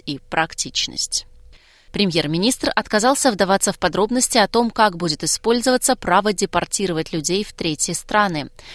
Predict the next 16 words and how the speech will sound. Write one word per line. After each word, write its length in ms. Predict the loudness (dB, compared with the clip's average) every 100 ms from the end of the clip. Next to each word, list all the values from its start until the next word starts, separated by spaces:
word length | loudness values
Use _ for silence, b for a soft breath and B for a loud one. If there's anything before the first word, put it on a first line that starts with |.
| B B
Пакет 340 | -2 0 -2 0
миграционного 680 | 0 0 0 0 2 2 0
законодательства 880 | -2 0 0 2 0 2 -2 2
Лейбористской 600 | 0 2 0 0 -2 -4
партии 520 | 0 2 2 0 -4 -2
был 180 | -4
принят 320 | -4 -4 -2 -2
Сенатом 500 | -2 0 0 -2 -4
вчера 400 | -4 -2 -2 -2
вечером 480 | -4 -2 0 0 -2 B B
с 140 | -4
минимальными 640 | 0 2 4 2 2 0 0
обсуждениями 920 | -2 -4 -4 -4 -4 -2 -2 -2 -2
при 180 | -2 -2
поддержке 720 | 0 -2 -2 0 0 -2 -6 -4
коалиции. 800 | -2 0 -2 -4 -4 -4 -8